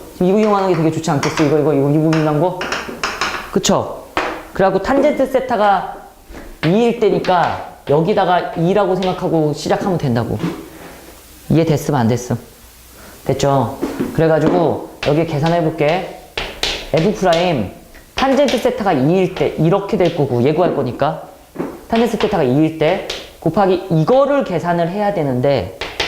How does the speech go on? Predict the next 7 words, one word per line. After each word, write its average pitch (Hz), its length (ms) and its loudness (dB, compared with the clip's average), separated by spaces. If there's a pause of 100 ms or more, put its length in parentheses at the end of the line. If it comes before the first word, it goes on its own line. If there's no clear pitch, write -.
(480)
세타 571 340 0
값을 233 340 -2
넣어줘야 135 300 0
되잖아. 107 420 -2 (1500)
근데 202 200 4
내가 165 340 2
알아요? 151 280 2